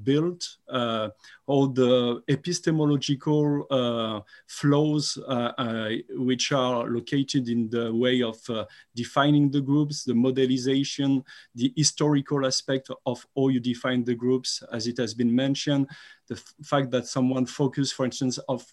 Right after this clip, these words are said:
on some characters which are phenotypical characters are clearly linked to, uh, uh, historical, uh, reasons and to, uh, reasons which var-, which vary over, uh,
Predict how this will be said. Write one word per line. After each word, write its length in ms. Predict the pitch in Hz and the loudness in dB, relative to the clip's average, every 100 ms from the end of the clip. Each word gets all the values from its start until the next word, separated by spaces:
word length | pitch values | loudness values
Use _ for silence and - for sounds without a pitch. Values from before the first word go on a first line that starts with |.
| _ _ _ - _ | _ _ _ -20 _
on 320 | 131 123 120 | 0 2 2
some 340 | 110 - 143 127 | 2 2 4 2
characters 760 | - 143 135 135 - 139 131 | 2 2 4 0 0 0 0
which 220 | 123 123 135 | -4 -4 -2
are 160 | 123 | -2
phenotypical 960 | - - 135 131 - 139 135 127 131 120 | -2 0 2 0 -2 -4 -4 -2 -4 -2
characters 600 | 127 127 127 143 131 - - - - | -2 -2 -2 -2 -2 -6 -16 -10 -4
are 100 | 131 | -4
clearly 340 | - 151 143 | 2 4 4
linked 420 | 139 147 143 - | 6 6 4 0
to, 400 | - 135 127 131 - | -4 0 0 -2 -2
uh, 340 | 120 117 110 107 _ _ - | -2 -2 -4 -8 _ _ -2
uh, 100 | - - | -2 2
historical, 920 | 170 160 - 156 151 147 151 143 135 - | 2 2 2 0 0 0 0 2 -2 0
uh, 260 | 127 120 | 0 0
reasons 600 | 117 135 165 180 180 - - | 4 4 4 0 0 -2 -2
and 280 | 127 123 120 | -2 -2 -2
to, 340 | - 123 123 | -2 0 2
uh, 40 | 120 | 0
reasons 540 | 120 131 117 131 123 | 0 0 0 -2 -2
which 320 | 120 117 - | -4 -4 -6
var-, 320 | - 139 131 135 | -4 0 0 0
which 300 | 123 123 - | -2 -2 0
vary 260 | 131 131 | 0 2
over, 540 | 120 110 120 117 117 - | 0 -2 -2 -2 -4 -4
uh, 340 | 120 110 107 | -2 -2 -4